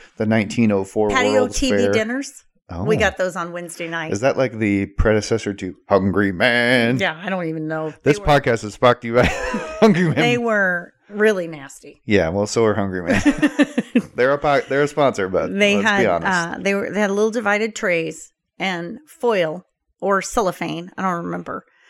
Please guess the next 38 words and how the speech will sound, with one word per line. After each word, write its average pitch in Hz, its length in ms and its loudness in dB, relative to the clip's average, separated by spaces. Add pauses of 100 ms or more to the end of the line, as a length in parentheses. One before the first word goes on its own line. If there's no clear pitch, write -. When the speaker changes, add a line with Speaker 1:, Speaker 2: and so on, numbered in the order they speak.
(260)
Speaker 2:
Um, 175 260 0
but 190 200 -2
the 175 100 2
dessert 196 540 -2 (100)
always 190 320 0
had 190 160 0
a 170 60 -12
foil 185 540 -10
on 180 200 -18
it. - 260 -20 (460)
I 190 100 0
don't 175 120 -4
know 190 120 -2
Speaker 1:
Hmm. 175 80 -2
Speaker 2:
why. 151 280 -6 (200)
Maybe 185 240 -2
it - 140 -6
cooked - 340 -6
different 226 380 -2
than 214 140 -4
the 208 120 -4
other 202 140 -2
Speaker 1:
Yeah. - 100 -2
Speaker 2:
things, 208 420 -6
but 175 200 -10 (1600)
we 196 120 -2
got 131 180 2
'em. 135 300 0 (100)
Speaker 1:
I - 20 -20
feel 127 180 -2
like 117 160 2
I 92 100 0
tried 101 340 0
all 104 360 2
of 123 140 -6
those 123 280 0
different 123 440 -2 (600)
items 117 640 0